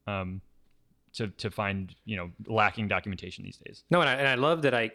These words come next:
Speaker 2: I can search for something, and if it's, you know, 'cause I, I do work in an app that's one one three, and then sometimes I'm working in, in new stuff, and I love that I can,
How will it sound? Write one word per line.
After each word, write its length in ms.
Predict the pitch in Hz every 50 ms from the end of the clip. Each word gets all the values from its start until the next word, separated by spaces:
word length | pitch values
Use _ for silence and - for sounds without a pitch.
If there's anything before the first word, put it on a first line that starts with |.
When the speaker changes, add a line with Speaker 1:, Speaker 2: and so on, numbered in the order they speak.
| - - _ _
Speaker 2:
I 140 | - 131 127
can 160 | 123 - 127
search 280 | 117 - - 156 156 -
for 80 | - 151
something, 600 | - - 131 120 - 127 120 113 110 110 113 -
and 140 | - 123 113
if 100 | 107 -
it's, 280 | 120 110 - - - - _
you 100 | 143 123
know, 120 | 117 113
'cause 140 | 110 - 120
I, 140 | 120 117 113 110
I 120 | 113 113
do 140 | 113 123 127
work 220 | 127 127 120 113
in 60 | 123 113
an 60 | 107
app 180 | 110 113 -
that's 160 | - 107 - -
one 100 | 117 107
one 140 | 104 104
three, 260 | - - 123 123 120 120
and 80 | 110
then 80 | 107 101
sometimes 340 | - 120 107 107 113 110 110
I'm 120 | 104 104
working 260 | 107 104 - - 110
in, 160 | 101 98 101 - -
in 100 | - 110
new 120 | 110 131 139
stuff, 360 | - - 117 101 101 - - _ _ _ _ _ _ _ -
and 160 | 127 120 117
I 40 | 113
love 340 | 113 113 117 120 123 117 120
that 100 | 127 120
I 100 | 110 110
can, 480 | - - 123 110 104 104 101 101 101